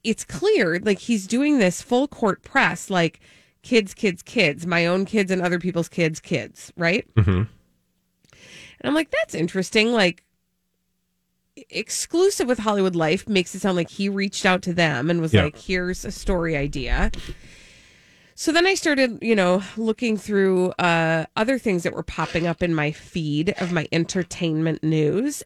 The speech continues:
Speaker 1: and I saw this headline from December seventh,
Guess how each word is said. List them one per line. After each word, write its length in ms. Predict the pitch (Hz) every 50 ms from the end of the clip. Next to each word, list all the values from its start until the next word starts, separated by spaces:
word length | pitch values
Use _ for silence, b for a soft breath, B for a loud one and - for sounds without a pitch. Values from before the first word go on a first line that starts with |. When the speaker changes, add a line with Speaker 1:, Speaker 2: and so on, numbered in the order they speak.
| -
Speaker 1:
and 280 | 196 202 208 208 208 214
I 100 | - 202
saw 360 | - - - 180 160 170 - _ _
this 400 | 240 226 240 330 370 415 - -
headline 640 | - - - 175 160 160 147 135 - - 98 - 180 _ _ _ _ _ _ _ _ _ _ _ _ _ _ _ _ _ _ - _ _
from 320 | - - - 226 202 196
December 460 | 185 196 190 - - 220 190 170 185 175
seventh, 640 | - - - 294 285 226 185 160 131 - - _